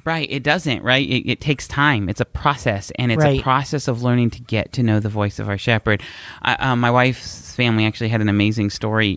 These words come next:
Speaker 1: in connection with this, and 'cause my wife's family actually for a while raised sheep,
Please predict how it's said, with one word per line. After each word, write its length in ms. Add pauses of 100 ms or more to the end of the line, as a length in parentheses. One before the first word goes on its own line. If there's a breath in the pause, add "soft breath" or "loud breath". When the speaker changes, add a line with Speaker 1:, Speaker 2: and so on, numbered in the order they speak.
Speaker 1:
in 100
connection 480
with 140
this, 420
and 320
'cause 160
my 140
wife's 320
family 260
actually 300
for 100
a 60
while 180
raised 240
sheep, 300